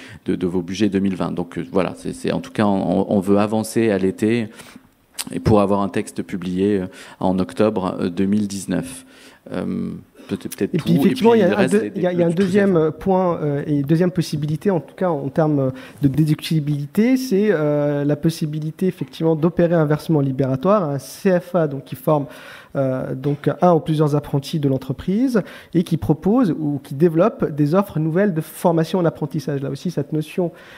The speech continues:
Speaker 2: euh, d'offres nouvelles de formation, euh, par apprentissage sera précisée par décret et là aussi, il va y avoir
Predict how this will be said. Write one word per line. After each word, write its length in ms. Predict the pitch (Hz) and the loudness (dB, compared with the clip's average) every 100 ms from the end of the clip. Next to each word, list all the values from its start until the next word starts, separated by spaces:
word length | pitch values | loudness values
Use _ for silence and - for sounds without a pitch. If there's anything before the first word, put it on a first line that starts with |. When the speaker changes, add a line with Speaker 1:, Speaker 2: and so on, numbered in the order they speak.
| - | -6
Speaker 2:
euh, 460 | 139 139 135 139 143 | 0 2 2 0 -2
d'offres 320 | 139 165 - | 2 2 2
nouvelles 300 | 160 160 175 | 0 2 2
de 60 | 147 | 0
formation, 540 | - 143 143 - 165 160 - - - | 0 0 0 0 -2 -2 -12 -8 -2
euh, 60 | |
par 180 | 131 143 | 2 2
apprentissage 600 | 151 - 143 151 196 196 | 2 0 -4 0 0 0
sera 160 | 143 131 | -2 -4
précisée 480 | - 147 151 160 | -2 -2 0 0
par 180 | 160 127 | 0 -2
décret 480 | 127 131 - 175 254 254 - - | -2 -4 -2 0 0 -4 -16 0
et 220 | 151 190 | 2 4
là 180 | 170 151 | 2 2
aussi, 300 | 139 - 185 | 0 -2 -2
il 60 | 202 | 2
va 100 | 143 | 2
y 60 | 135 | 2
avoir 320 | 139 196 | 0 -2